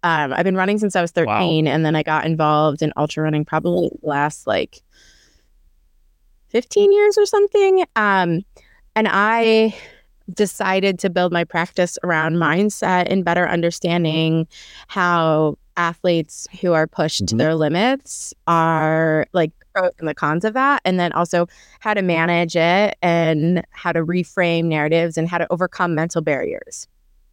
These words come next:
Speaker 1: With this in mind, I am not actually a proponent of death before D N F. So sometimes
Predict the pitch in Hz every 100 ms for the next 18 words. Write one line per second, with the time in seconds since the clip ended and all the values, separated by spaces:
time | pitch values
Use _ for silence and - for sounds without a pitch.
0 | _ _ _ _ _ _ _ 233 247 254
1 | 277 - - 220 214 294 240 180 165 165
2 | - 175 185 190 190 190 240 - 190 -
3 | - 185 170 170 170 165 _ _ _ _
4 | - - 196 - 208 196 175 165 - 170
5 | 156 165 - 156 - 160 147 147 151 143
6 | 139 - _ _ _ _ _ _ _ -
7 | 208 277 285 302 240